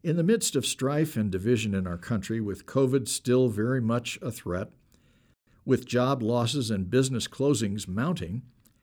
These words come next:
and education disrupted at best, how shall we then live? Let me mention three key scriptures, though, of course, this doesn't exhaust the topic.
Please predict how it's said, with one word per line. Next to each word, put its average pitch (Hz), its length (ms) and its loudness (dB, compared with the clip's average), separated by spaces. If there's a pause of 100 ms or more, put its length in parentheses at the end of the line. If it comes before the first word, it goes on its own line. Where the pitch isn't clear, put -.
(220)
and 123 220 -2
education 147 760 0
disrupted 117 760 -2
at 98 300 -10
best, 123 540 -4 (680)
how 180 200 -2
shall 156 240 -2
we 120 160 0
then 92 260 -2
live? 87 460 -8 (1700)
Let 170 180 0
me 196 100 2
mention 127 380 0
three 156 560 4
key 131 400 2
scriptures, - 680 -4 (720)
though, 104 160 -6
of 98 120 -6
course, 98 420 -4 (240)
this 110 220 -2
doesn't 104 460 -2
exhaust 90 520 -6
the 78 60 -10
topic. 85 480 -10